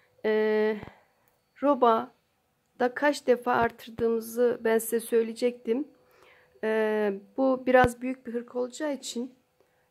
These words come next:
e, yirmi beş defa artırdım. Roba yerinden, şuradan yani, yirmi beş defa artırma yaptıktan sonra, e,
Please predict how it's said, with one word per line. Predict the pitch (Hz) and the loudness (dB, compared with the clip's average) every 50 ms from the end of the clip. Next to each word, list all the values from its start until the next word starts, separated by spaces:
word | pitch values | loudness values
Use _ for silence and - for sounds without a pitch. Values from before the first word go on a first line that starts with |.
| _ _ _ _ _ _ | _ _ _ _ _ _
e, | - 214 | -6 -4
yirmi | 214 214 214 208 226 247 262 277 262 269 | -2 -2 -2 -2 -2 -2 -2 -2 -2 -2
beş | 311 302 - - - | -4 -4 -4 -2 -2
defa | 247 247 247 - 220 | -4 -4 -4 -4 -4
artırdım. | 220 208 196 185 185 - - 185 180 - - 175 156 - _ _ _ _ _ _ _ _ _ _ _ - | -4 -4 -4 -6 -8 -10 -18 -20 -18 -18 -18 -18 -18 -20 _ _ _ _ _ _ _ _ _ _ _ 0
Roba | 233 247 240 214 214 196 202 226 233 _ _ _ - | 2 2 2 2 0 -2 -2 -4 -8 _ _ _ 0
yerinden, | 220 214 220 214 208 196 190 185 180 180 202 233 - _ _ _ _ _ _ _ _ _ _ | 2 2 2 2 0 -2 -4 -4 -6 -8 -10 -12 -16 _ _ _ _ _ _ _ _ _ _
şuradan | - - - 240 220 196 196 185 180 180 | -18 -14 -12 -10 -8 -6 -6 -4 -4 -6
yani, | 175 170 170 170 175 185 214 262 262 - _ _ _ _ _ _ _ _ _ _ _ - | -6 -8 -10 -12 -10 -10 -10 -10 -12 -16 _ _ _ _ _ _ _ _ _ _ _ -6
yirmi | 240 247 254 285 285 262 | -4 -2 -2 -2 -2 0
beş | 302 302 294 - - | -2 -2 -2 -2 -2
defa | 254 240 240 - 247 247 | -2 -2 -2 -2 -2 0
artırma | - 226 226 214 - - - 226 226 233 | 0 -2 -2 -4 -6 -10 -10 -6 -4 -4
yaptıktan | 220 214 208 - - - - _ - 190 180 180 | -4 -4 -6 -8 -14 -20 -18 _ -8 -8 -8 -8
sonra, | 180 - - 240 247 247 233 208 196 180 190 214 240 - _ _ _ _ _ _ _ _ _ _ _ _ _ _ _ _ _ _ _ _ - | -10 -8 -6 -2 -2 0 0 0 -2 -2 -2 -4 -6 -10 _ _ _ _ _ _ _ _ _ _ _ _ _ _ _ _ _ _ _ _ -6
e, | 214 208 208 202 196 196 196 196 208 | -4 -4 -2 -2 -2 -2 -4 -4 -6